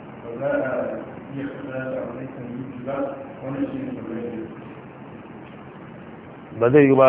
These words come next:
Speaker 2: iya kaddara shi a matsayin tamyizi, domin da ana iya takdirin sa a matsayin tamyizi, da malamai mabiya,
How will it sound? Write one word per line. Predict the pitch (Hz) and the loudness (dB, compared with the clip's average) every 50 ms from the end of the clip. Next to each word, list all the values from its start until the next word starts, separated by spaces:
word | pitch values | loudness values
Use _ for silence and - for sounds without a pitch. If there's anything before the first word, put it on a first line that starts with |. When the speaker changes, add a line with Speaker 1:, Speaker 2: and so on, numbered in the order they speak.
| 131 131 | 10 10
Speaker 2:
iya | 127 131 127 | 8 6 6
kaddara | - - 139 127 123 120 117 120 127 | 4 2 2 2 4 8 8 8 8
shi | 120 - - | 8 4 4
a | - 110 | 4 6
matsayin | 113 117 113 - 120 123 127 127 127 127 | 4 4 4 6 8 8 8 8 6 4
tamyizi, | 127 117 110 110 117 123 127 123 123 120 117 120 120 - - - - - - - - - - - - - - - - - - - - - - - - | 2 2 4 6 6 6 6 6 4 2 0 0 -2 -6 -10 -14 -14 -14 -14 -16 -16 -16 -16 -16 -16 -16 -16 -16 -16 -16 -16 -16 -14 -14 -14 -14 -2
domin | - 101 107 127 135 131 | 0 4 6 8 10 10
da | 123 120 131 | 10 10 10
ana | 135 135 131 | 10 8 8
iya | 123 135 127 120 | 10 10 8 6
takdirin | - - 120 - 120 107 117 127 123 120 110 - | 6 4 2 0 2 6 6 10 10 10 8 8
sa | - 117 113 | 8 8 8
a | 117 | 8
matsayin | 110 107 - - 113 117 120 123 117 | 8 6 6 6 8 8 8 8 6
tamyizi, | - 113 107 107 110 117 117 107 110 107 110 110 - - - - - - - - - - - - - - - - - - - | 6 6 6 6 8 6 6 4 2 0 0 -2 -6 -12 -14 -14 -14 -14 -14 -14 -14 -14 -14 -14 -14 -14 -16 -16 -16 -8 4
da | - 104 107 107 | 6 8 8 10
malamai | 113 110 113 113 113 120 131 135 131 | 10 10 10 10 10 10 12 12 12
mabiya, | 131 135 135 123 120 117 120 120 123 | 12 10 10 10 8 10 12 12 12